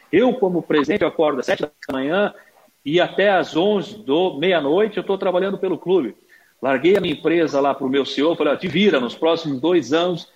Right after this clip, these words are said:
eu vou cuidar do clube que eu amo." Porque se eu fui colocado aqui, eu tenho como obrigação, como presidente, zelar por esse clube. Eu tenho que dar o, eu tenho que ser o primeiro a dar o exemplo. E tá trabalhando das sete da manhã até a hora,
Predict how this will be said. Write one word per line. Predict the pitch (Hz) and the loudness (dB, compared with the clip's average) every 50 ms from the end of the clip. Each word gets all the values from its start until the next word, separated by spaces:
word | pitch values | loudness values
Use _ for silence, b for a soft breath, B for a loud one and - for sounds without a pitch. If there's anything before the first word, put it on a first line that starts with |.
| b b - | b b -6
eu | 131 127 | -4 0
vou | 160 170 160 | 0 0 2
cuidar | - 156 135 156 165 | 2 2 2 2 2
do | 170 160 - | 2 0 2
clube | - 175 165 170 | 2 2 2 2
que | - 185 | 2 2
eu | 165 156 147 | 2 2 2
amo." | 127 107 B B B B | 0 -2 B B B B
Porque | B _ - 143 | B _ -4 -4
se | - - - 214 | -2 0 2 2
eu | 240 240 | 2 2
fui | 240 247 240 208 | 0 -2 -4 -2
colocado | - 202 185 175 160 - 139 139 | 0 0 0 2 2 0 0 -4
aqui, | - - - - 190 214 202 - - _ _ | -4 -6 -8 -6 -4 -2 -2 -4 -6 _ _
eu | - - | -4 -2
tenho | 180 190 185 | -2 0 -2
como | 180 - 180 180 - _ _ - | 0 -2 -2 -2 -4 _ _ -6
obrigação, | 190 180 160 160 165 160 165 147 135 - - - 180 185 175 143 110 | -4 -4 -2 0 0 0 0 0 -4 -4 -4 -2 -2 0 -2 -4 -6
como | - 120 120 117 | -8 -10 -10 -8
presidente, | - - 196 214 214 190 - - 131 123 151 180 208 196 - - 135 | -2 2 2 4 4 4 2 -2 -6 -2 0 0 0 0 -4 -8 -10
zelar | - - 180 185 160 156 165 175 175 165 - | -4 0 0 2 2 2 2 2 0 0 -2
por | 160 143 | -2 -4
esse | 135 - - | -4 -4 -6
clube. | - 127 123 101 87 - _ b b b b b b | -8 -8 -8 -8 -10 -14 _ b b b b b b
Eu | 147 170 165 | 0 0 0
tenho | 170 196 190 180 | 2 0 -2 0
que | 175 | 0
dar | 175 190 185 | 0 2 2
o, | 180 185 - | 2 0 0
eu | 147 143 | -2 -2
tenho | - - 175 180 | 0 -2 -4 -2
que | - | 0
ser | - 196 185 | 0 0 0
o | |
primeiro | 185 - 214 214 202 202 240 254 247 | 0 -2 -2 0 2 4 4 4 4
a | 233 | 2
dar | 220 214 208 | 2 2 0
o | 202 202 | 0 0
exemplo. | 185 143 143 151 143 127 - - _ b b b b - | -2 -2 -4 -4 -4 -6 -8 -12 _ b b b b -16
E | 131 | -6
tá | - 175 190 202 | -2 0 0 0
trabalhando | 196 190 160 160 160 160 143 127 110 - _ _ _ _ - | 0 -2 -2 -2 -2 -2 -4 -6 -8 -8 _ _ _ _ -12
das | - 120 - | -10 -10 -10
sete | - - 196 233 226 226 208 | -4 0 0 0 0 0 -4
da | 190 185 | -6 -4
manhã | 175 175 170 180 196 214 | -4 -4 -4 -4 -2 0
até | 220 196 202 - 214 | -2 -2 -2 0 0
a | 214 | 0
hora, | 202 202 208 202 208 196 180 - | 2 2 2 0 0 -2 -4 -6